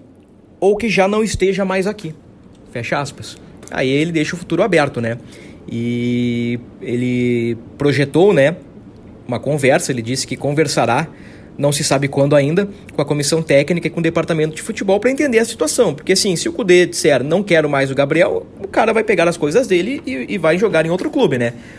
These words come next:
O Gabriel tem bola pra jogar na primeira divisão. Terceira provocação deste episódio. Luca Pumes, quem é melhor? Rômulo, Campanharo ou Gabriel? Não precisa argumentar, apenas escolher um nome.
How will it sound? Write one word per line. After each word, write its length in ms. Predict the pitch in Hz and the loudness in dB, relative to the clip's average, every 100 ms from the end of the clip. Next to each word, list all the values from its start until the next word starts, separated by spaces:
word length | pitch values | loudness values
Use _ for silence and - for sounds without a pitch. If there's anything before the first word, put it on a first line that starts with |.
| - | -12
O 20 | - | -2
Gabriel 300 | 135 131 120 | 0 2 0
tem 120 | 180 | 0
bola 240 | 143 139 156 | 4 4 4
pra 100 | 180 | 0
jogar 220 | 170 170 | 0 0
na 80 | 175 | 0
primeira 320 | 185 180 185 | 0 0 0
divisão. 400 | 190 220 190 139 - - - | 0 0 0 0 -8 -20 0
Terceira 380 | 226 208 285 285 | 2 4 4 4
provocação 520 | 262 254 240 214 240 | 6 4 4 2 2
deste 220 | 220 220 | 2 2
episódio. 480 | 233 220 160 147 127 | 2 0 2 2 2
Luca 240 | 165 233 214 | -4 -2 -2
Pumes, 320 | 175 160 139 | -2 -4 -2
quem 180 | 214 214 | 0 2
é 40 | |
melhor? 320 | 196 156 127 | 2 2 0
Rômulo, 440 | 107 135 226 240 226 | 0 2 4 4 0
Campanharo 580 | 226 196 160 160 190 | 0 0 0 2 2
ou 80 | 185 | 2
Gabriel? 520 | 147 180 170 139 113 107 | 2 2 4 4 2 0
Não 160 | 156 | -2
precisa 380 | 202 196 - 202 | 0 -2 -2 -2
argumentar, 500 | 190 170 170 147 165 | 0 0 -2 -2 0
apenas 360 | 175 170 180 165 | 0 0 -2 -2
escolher 340 | 160 165 156 | -2 -2 0
um 80 | 160 | 0
nome. 340 | 131 107 92 | -2 -4 -6